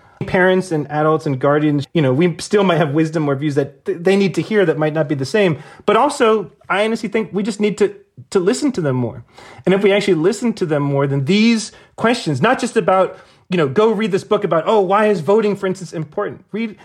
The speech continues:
you know, having young people say, "Well, why do they care?" Like in my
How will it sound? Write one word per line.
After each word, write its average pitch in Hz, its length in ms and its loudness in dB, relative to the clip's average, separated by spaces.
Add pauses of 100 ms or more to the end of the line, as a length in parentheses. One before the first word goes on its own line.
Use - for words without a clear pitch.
(140)
you 190 60 -2
know, 175 100 2
having 196 360 0
young 185 200 0
people 190 240 -4
say, 185 120 2
"Well, 147 180 2
why 190 220 2
do 185 100 2
they 170 260 0
care?" 95 440 -12 (680)
Like 185 300 0
in 180 100 2
my 202 280 0